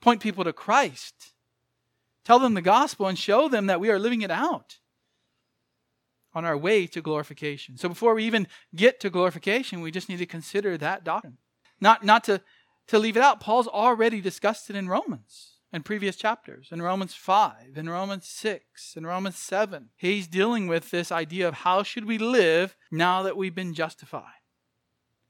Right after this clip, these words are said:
God's the author of our salvation. It's not us. But we are called to pursue holiness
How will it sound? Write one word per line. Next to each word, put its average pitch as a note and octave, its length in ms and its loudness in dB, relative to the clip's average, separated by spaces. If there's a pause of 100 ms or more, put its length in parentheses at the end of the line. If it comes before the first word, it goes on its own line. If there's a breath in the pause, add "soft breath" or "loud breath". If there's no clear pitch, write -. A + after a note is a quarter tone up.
(840)
God's F#3+ 400 4
the F3+ 140 0
author F#3 320 2
of D#3+ 80 -2
our D#3 140 -2
salvation. C#3+ 520 -8
It's D3+ 180 -8
not F3+ 200 0
us. - 580 -6
But D#3 140 4
we F3+ 140 4
are F#3+ 140 8
called G3+ 300 2
to - 60 -20
pursue A#3 460 -2
holiness G#3+ 520 2